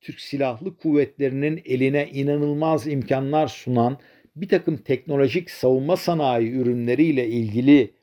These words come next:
olduğu için sizlere aktarmayı faydalı bulduğum Teknofest. Teknofest, e, Türkiye Cumhuriyeti Devleti içerisinde,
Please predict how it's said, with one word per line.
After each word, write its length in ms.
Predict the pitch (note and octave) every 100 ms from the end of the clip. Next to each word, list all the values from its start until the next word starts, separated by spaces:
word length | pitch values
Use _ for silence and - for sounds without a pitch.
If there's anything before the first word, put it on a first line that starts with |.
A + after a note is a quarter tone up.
| _
olduğu 440 | A#2+ A#2+ B2 D3+
için 380 | B2+ G#2 C3 D#3 - _ _
sizlere 420 | - C3+ A#2+ C3+
aktarmayı 680 | C#3 B2 - B2 A#2+ A#2+ A2
faydalı 500 | C3 C3 B2 C3+ C3
bulduğum 520 | A2+ G2+ B2 D#3 D#3 -
Teknofest. 720 | C#3+ - B2 G#2+ F#2 - - _ _ _ - _
Teknofest, 680 | G#3 G3+ D#3+ A2 D3+ E3 - _ _ _
e, 300 | B2+ B2 A#2
Türkiye 380 | - F3+ G3+ D#3+
Cumhuriyeti 520 | B2 C#3+ C#3 C3+ C#3
Devleti 400 | C3 B2+ B2+ -
içerisinde, 1040 | D#3+ A2+ C3 A2 F#2+ - A#2 A2 C3+ D#3